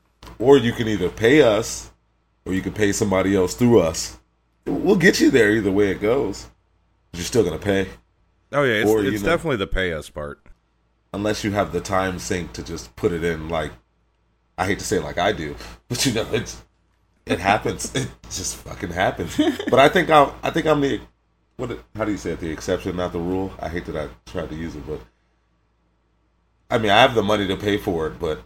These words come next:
Speaker 1: I, I'm a
Speaker 3: Okay.
Speaker 1: grinder at heart, so it doesn't bother me. But then again,
Speaker 2: See, I, I
Speaker 1: it
Speaker 2: like
Speaker 1: does.
Speaker 2: grinding as long as I like the game.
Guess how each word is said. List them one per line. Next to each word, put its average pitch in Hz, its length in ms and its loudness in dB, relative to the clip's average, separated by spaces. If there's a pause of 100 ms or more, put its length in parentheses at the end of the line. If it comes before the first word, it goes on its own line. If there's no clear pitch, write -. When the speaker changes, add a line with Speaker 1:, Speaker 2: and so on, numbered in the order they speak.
(840)
Speaker 1:
I, 90 180 -2 (720)
I'm 113 120 0
a 156 60 2
Speaker 3:
Okay. 170 80 -4
Speaker 1:
grinder 107 400 2
at 82 100 -2
heart, 87 380 0 (120)
so 85 260 -4
it 85 80 -4
doesn't 85 320 -6
bother 82 340 -2
me. 80 220 -8
But 78 320 -8 (340)
then 87 160 -4
again, 85 360 -4 (1700)
Speaker 2:
See, 156 180 -4
I, 165 140 0
I - 160 6
Speaker 1:
it 202 60 2
Speaker 2:
like - 200 8
Speaker 1:
does. 107 100 -2
Speaker 2:
grinding 104 400 4
as 95 140 -2
long 113 180 2
as 110 100 -2
I 110 60 4
like 104 260 2
the 95 100 -6
game. 82 440 -2